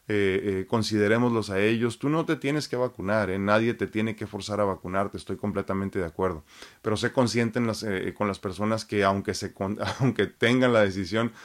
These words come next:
de vacunarse, no van a poder solucionar su, su situación de, de vida, ¿no? Entonces piensa en todos ellos, piensa en mí, piensa en todos, por favor.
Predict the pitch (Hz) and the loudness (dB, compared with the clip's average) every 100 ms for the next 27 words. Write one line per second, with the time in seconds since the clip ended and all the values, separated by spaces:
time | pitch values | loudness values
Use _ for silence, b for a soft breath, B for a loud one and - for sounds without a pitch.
0 | B 104 107 98 101 101 110 107 113 101 | B -2 0 0 0 4 4 2 0 0
1 | 101 104 104 104 101 - 92 95 95 98 | 2 4 4 2 0 -2 -2 -2 -4 -6
2 | 87 90 92 - 87 - B B - 95 | -4 -4 -4 -4 -8 -8 B B -10 -8
3 | 101 101 90 101 98 92 90 95 92 98 | -2 -2 -2 -2 0 -2 -2 -4 -2 -2
4 | 92 98 127 B B B 98 110 104 107 | -2 -4 -8 B B B -6 -2 0 0
5 | - 110 110 107 107 107 110 107 107 110 | 0 0 0 0 -2 2 2 0 -2 0
6 | 113 104 107 101 101 95 101 110 107 104 | -2 -4 -6 -4 -4 -2 -2 -2 -2 -2
7 | 101 98 92 104 104 - 90 85 87 113 | -2 -6 -2 0 0 -2 -10 -6 0 0